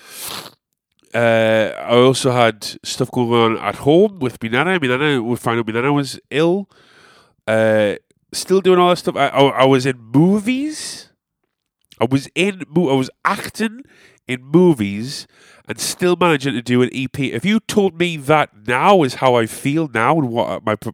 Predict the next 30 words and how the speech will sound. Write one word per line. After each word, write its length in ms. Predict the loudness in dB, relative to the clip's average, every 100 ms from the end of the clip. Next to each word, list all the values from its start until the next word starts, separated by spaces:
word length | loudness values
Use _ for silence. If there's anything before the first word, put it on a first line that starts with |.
| -4
my 100 | -4
productivity 600 | 0 0 0 -2 -6 -8
now, 300 | -2 0 0 -2 -12 -20 -20 -20 _ _
I 160 | 2 2
would 200 | 2 0
tell 240 | 0 0
you 440 | 2 2 2 -2 -6 _ _ _ _ _ _ _ _ _ _ _ _ _ _
to 100 | -2
not 180 | 2 2
only 340 | 4 0 0 -6
kill 320 | 0 4 4
yourself, 680 | 4 2 -2 -8 -10 -14 -20 _ -20 -20 -14 -8
but 140 | -4
to 80 | -4
do 240 | 4 6
it 120 | 6
in 120 | 2 -4
such 580 | 0 2 4 2 -2 -4
a 100 | -6
manner 560 | 0 2 2 0 -4 -8 _ _ _ _ _ -6
that 100 | -2
if 200 | -2 0
you 80 | 0
were 100 | 2
to 120 | 0 -6
come 300 | -4 -4 0
back 300 | -2 -2 -6
and 80 | -10
haunt 520 | -10 4 6 6 4
me, 300 | -4 -4 -6